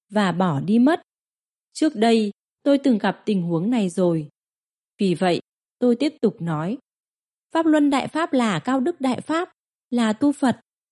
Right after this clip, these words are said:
là tu luyện theo tiêu chuẩn chân thiện nhẫn. Năm một nghìn chín trăm chín mươi chín, toàn quốc có hơn một trăm triệu người tu luyện. Đảng Cộng sản bức hại tàn nhẫn nhiều người tốt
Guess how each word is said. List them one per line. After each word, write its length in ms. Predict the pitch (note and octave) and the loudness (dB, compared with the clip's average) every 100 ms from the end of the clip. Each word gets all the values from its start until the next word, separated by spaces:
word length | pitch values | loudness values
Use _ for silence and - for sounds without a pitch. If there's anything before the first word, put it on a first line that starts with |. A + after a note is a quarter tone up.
| - | -6
là 200 | B3+ A#3+ | -2 -2
tu 200 | A#3+ D#4 | 2 4
luyện 260 | C#4+ A3+ | 4 2
theo 200 | A#3 D4+ | -2 -4
tiêu 220 | D4 D4+ D4 | -2 0 0
chuẩn 360 | C#4+ B3 D3+ D3 _ _ - | 2 0 0 -6 _ _ -8
chân 320 | B3+ B3+ B3 B3 | -2 0 0 -4
thiện 460 | - B3+ B3 - G#3+ | -4 -2 -2 -2 0
nhẫn. 240 | A#3 A#3+ F#4+ _ _ _ _ _ _ - | 0 0 -4 _ _ _ _ _ _ 0
Năm 160 | A3+ | 4
một 100 | A3 | 4
nghìn 300 | F#3 F#3 E3 | 2 0 -2
chín 240 | D3 E3 F3 | -2 -4 -2
trăm 260 | A#3 A3 | -2 -2
chín 140 | G3+ F#3 | -2 -4
mươi 40 | |
chín, 320 | F#3 F#3+ F3+ B3 _ _ _ - | -2 -2 -2 -4 _ _ _ -2
toàn 200 | A3 G#3 | 0 0
quốc 180 | - F4 | -2 -2
có 80 | F4 | 0
hơn 300 | C4+ D#4 C#4+ | 0 2 2
một 100 | C4+ | 2
trăm 260 | G3 C#4+ C#4 | 0 -2 -2
triệu 220 | - E3+ | -2 0
người 280 | G#3 G#3 F#3 | 0 0 0
tu 200 | A3+ C#4 | 0 2
luyện. 280 | C4+ C4 - _ _ _ _ _ _ - | 2 2 -2 _ _ _ _ _ _ -4
Đảng 240 | G3+ F3 | -2 -2
Cộng 200 | G#3 D#3+ | -4 -6
sản 280 | B3+ G#3 E3 | -4 -4 -4
bức 140 | C#4 | -4
hại 220 | D4+ C4 | -4 -6
tàn 280 | A#3 A3+ G3 | -4 -4 -2
nhẫn 240 | G3+ C4+ D4+ | -2 -2 2
nhiều 180 | C4 | 2
người 240 | G#3+ G#3+ F#3+ | 2 2 0
tốt 280 | B3 E4+ | -2 -4